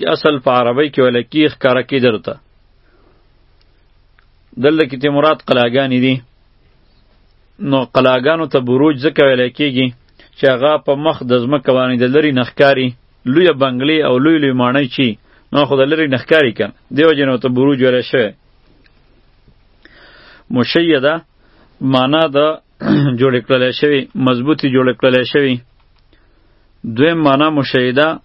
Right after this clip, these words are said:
په معنا د شی چونې ته وایي، چونې، چونه کړلی شوي،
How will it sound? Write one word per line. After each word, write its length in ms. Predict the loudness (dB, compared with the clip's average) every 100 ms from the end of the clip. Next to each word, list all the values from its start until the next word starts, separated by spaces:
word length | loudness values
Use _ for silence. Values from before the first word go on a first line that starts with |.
| _
په 100 | -2
معنا 340 | 0 0 0
د 120 | 0 0 -2 -8 -12
شی 300 | -6 0 0 -2
چونې 380 | -6 -2 0 0
ته 100 | 0
وایي، 160 | -2 -4 _ _ _
چونې، 260 | -2 0 -2 -4
چونه 220 | -4 -2 -2
کړلی 340 | 0 0 0
شوي، 300 | 0 0 0